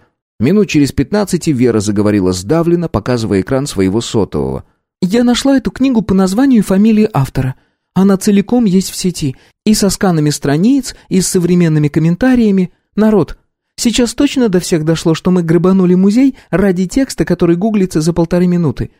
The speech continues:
Имя и описание было на табличке написано. Мы сразу могли его вбить в поисковик». Николай немного сбавил скорость, раздавленный откровением. «Они эту книгу даже вернуть теперь не могут». Женьку вон прилично побили, незачем так рисковать здоровьем.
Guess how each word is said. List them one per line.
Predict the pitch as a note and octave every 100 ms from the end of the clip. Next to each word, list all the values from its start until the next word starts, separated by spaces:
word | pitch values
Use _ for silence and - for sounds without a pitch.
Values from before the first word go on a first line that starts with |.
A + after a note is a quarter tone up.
| _ _ _
Имя | B3+ A#3+ G3
и | F3+
описание | G3+ G3 C4+ B3+ E3+
было | F#3+ G3+
на | G3+
табличке | G3+ G3+ A3+ - E3
написано. | D3+ A#2 - F#2+ A#2+ - -
Мы | G#3
сразу | G3 A3 F3+ D#3+
могли | E3 F3 G#3+
его | F3 G#3+
вбить | G#3+ C#3+ G#3
в | -
поисковик». | - A3+ - A#3 G3+ C#3+ - _ _ _ _ _ -
Николай | G2+ G#2 G2
немного | G2+ A2 G#2 E2+ E2+
сбавил | E2 D#2 D2+
скорость, | - - C3+ D#3 -
раздавленный | G#2+ E2+ F#2+ F#2 F2+ F2+
откровением. | F2 F#2+ E2+ D2 A1 G1+ - _ _ -
«Они | A#2+ D#3 G#3+
эту | F#3+ C3
книгу | C#3 A#2 F2
даже | B2+ C#3
вернуть | D3+ F3+ E3 D3 F3+
теперь | A3 G3 C3
не | A2
могут». | G2+ D#2 A#1+ - - _
Женьку | - G2+ G#3+ G#3+ G#2+
вон | F2 D2
прилично | G#2 G2+ A2 C3
побили, | B2+ E3 G#2+ G#2 F#2 -
незачем | G#2 D3 C3+ C#3+ E3
так | C#3+ -
рисковать | A2 - A#2+ G2
здоровьем. | D2 G2 G2 D2+ B1+ A#1